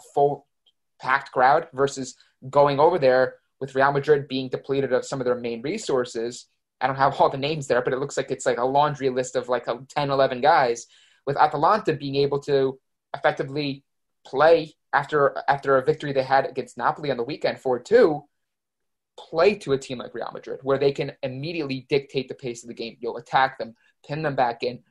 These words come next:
and try and get a couple goals here and there. So, um, I look, I still do think Real Madrid will get,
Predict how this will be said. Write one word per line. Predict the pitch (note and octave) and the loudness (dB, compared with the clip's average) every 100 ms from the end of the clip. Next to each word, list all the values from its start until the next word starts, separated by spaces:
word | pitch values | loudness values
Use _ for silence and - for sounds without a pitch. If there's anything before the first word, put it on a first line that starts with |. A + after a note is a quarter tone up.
| _ | _
and | C3 C#3 | -12 -4
try | D3+ C#3+ | 0 0
and | C3 | 0
get | D3 D#3 | 2 2
a | |
couple | - B2+ B2 | 0 -4 -4
goals | A#2 A#2 - | -6 -6 -6
here | B2 | -8
and | A#2 | -6
there. | D3+ F#3+ | -2 -2
So, | D3 C#3 C3+ - _ _ _ _ _ _ - | 0 0 0 -6 _ _ _ _ _ _ -6
um, | B2+ | -2
I | C3 | 0
look, | D3 - | 2 2
I | C3 | 0
still | C#3+ - D#3+ D#3 C#3 - | -2 0 0 0 -6 -8
do | C#3 | -6
think | C#3 C#3 - | -6 -8 -4
Real | B2 B2+ | -2 -2
Madrid | A#2+ B2+ A2+ | -4 -6 -6
will | A#2 | -6
get, | A#2+ A#2+ | -6 -10